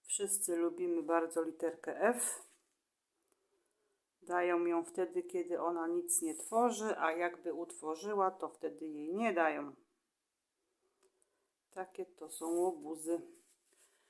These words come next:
I tu literka F. Nie ma. Dwie do końca.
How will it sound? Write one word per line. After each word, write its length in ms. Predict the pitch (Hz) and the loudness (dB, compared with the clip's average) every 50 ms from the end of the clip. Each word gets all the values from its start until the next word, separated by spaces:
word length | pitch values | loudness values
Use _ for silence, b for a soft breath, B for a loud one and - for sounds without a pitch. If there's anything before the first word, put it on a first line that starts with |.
| b b b b b b b b b _ _ _ _ _ _ _ _ _ _ _ _ _ _ _ _ _ | b b b b b b b b b _ _ _ _ _ _ _ _ _ _ _ _ _ _ _ _ _
I 200 | - 233 233 240 | -2 -2 -2 -2
tu 220 | - - 214 208 | -4 -2 0 0
literka 800 | 202 196 190 196 - 190 196 180 175 - - 185 175 170 - - | 0 0 -2 -4 -2 0 0 0 0 -4 -6 -6 -6 -6 -6 -6
F. 600 | - 220 240 247 247 247 - - - - - - b b b b b b b b b b b b _ _ _ _ _ _ _ _ _ _ _ _ _ _ _ _ _ _ _ _ _ _ _ _ _ _ _ _ _ _ _ _ _ _ _ _ _ _ _ _ _ _ _ _ _ _ _ _ _ _ _ _ _ _ _ _ _ _ - | -2 2 2 2 2 2 -2 -2 -2 -4 -4 -8 b b b b b b b b b b b b _ _ _ _ _ _ _ _ _ _ _ _ _ _ _ _ _ _ _ _ _ _ _ _ _ _ _ _ _ _ _ _ _ _ _ _ _ _ _ _ _ _ _ _ _ _ _ _ _ _ _ _ _ _ _ _ _ _ -6
Nie 120 | 311 320 | -4 -2
ma. 280 | 277 196 175 165 - - - - - - - _ _ _ _ _ _ _ _ _ _ _ _ _ _ _ _ b b b b b b b b b b b _ _ - | 2 2 2 0 0 -4 -8 -8 -10 -12 -14 _ _ _ _ _ _ _ _ _ _ _ _ _ _ _ _ b b b b b b b b b b b _ _ -20
Dwie 220 | - - 220 226 220 | -4 4 4 6 6
do 140 | 226 214 214 | 6 4 8
końca. 560 | - 190 180 175 170 - - 156 147 147 | 10 10 10 10 8 6 2 -2 -2 -4